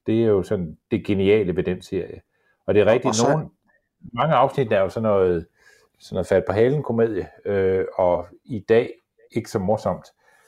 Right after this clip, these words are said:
Speaker 1: som det var dengang.
Speaker 2: <laughs>
Speaker 1: Men, øh, men der er sådan nogle ret, øh, sådan nogle, sådan nogle, øh,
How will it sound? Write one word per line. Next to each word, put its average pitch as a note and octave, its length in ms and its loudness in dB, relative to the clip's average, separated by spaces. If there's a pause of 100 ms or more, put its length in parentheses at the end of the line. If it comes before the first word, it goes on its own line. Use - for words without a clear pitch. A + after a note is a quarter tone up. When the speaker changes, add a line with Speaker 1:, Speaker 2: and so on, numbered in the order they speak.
(120)
Speaker 1:
som F2+ 260 -8 (400)
det G2 100 0
var F#2 160 2
dengang. G2+ 400 -2 (280)
Speaker 2:
<laughs> - 240 -16
Speaker 1:
Men, G#2 280 -2
øh, G2 520 2 (1080)
men G#2+ 440 -4
der A2 60 4
er A2+ 160 2
sådan E3 140 -6
nogle A#2+ 200 0
ret, C3+ 200 -4
øh, F2+ 380 2
sådan A2+ 140 -12
nogle, E2+ 360 -8 (720)
sådan A2 180 -4
nogle, F#2+ 260 -8
øh, F2 560 0